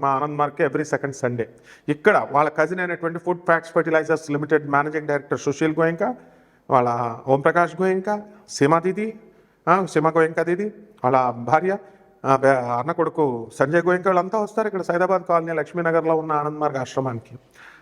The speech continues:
అటువంటి గురుదేవులు వీళ్ళందరికీ కూడా, టాటా, రతన్ టాటా, వీళ్ళందరికీ కూడా ఇలా పట్టుకొని ఆజ్ఞాచక్రాన్ని ఇలా ముట్టుకుని ఆయన పూర్వజన్మను చెప్పేవారు, చూపించేవారు. అంటే మొదలుపెట్టేసి ఎవడు పడితే ఆడు యోగులైపోతారా? ఆనంద్ మార్గ్ ప్రభాత్ రంజన్ సర్కార్ని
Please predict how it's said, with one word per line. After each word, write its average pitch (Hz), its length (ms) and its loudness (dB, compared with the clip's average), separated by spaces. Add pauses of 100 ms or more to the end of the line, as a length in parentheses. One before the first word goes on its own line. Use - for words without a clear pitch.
అటువంటి 202 360 4
గురుదేవులు 180 640 2
వీళ్ళందరికీ 165 580 2
కూడా, 190 300 2 (300)
టాటా, 170 360 2
రతన్ 175 200 -2
టాటా, 156 300 0
వీళ్ళందరికీ 170 500 -2
కూడా 165 300 2 (320)
ఇలా 131 140 4
పట్టుకొని 214 580 0 (360)
ఆజ్ఞాచక్రాన్ని 165 800 2
ఇలా 147 120 0
ముట్టుకుని 160 520 -2 (420)
ఆయన 143 180 2
పూర్వజన్మను 165 640 0
చెప్పేవారు, 139 540 -2 (140)
చూపించేవారు. 131 440 0 (440)
అంటే 156 80 0
మొదలుపెట్టేసి 180 540 2
ఎవడు 170 180 2
పడితే 175 220 -2
ఆడు 165 120 2
యోగులైపోతారా? 165 760 0 (560)
ఆనంద్ 165 380 4
మార్గ్ 175 520 4 (500)
ప్రభాత్ 175 300 4
రంజన్ 170 260 0
సర్కార్ని 170 440 2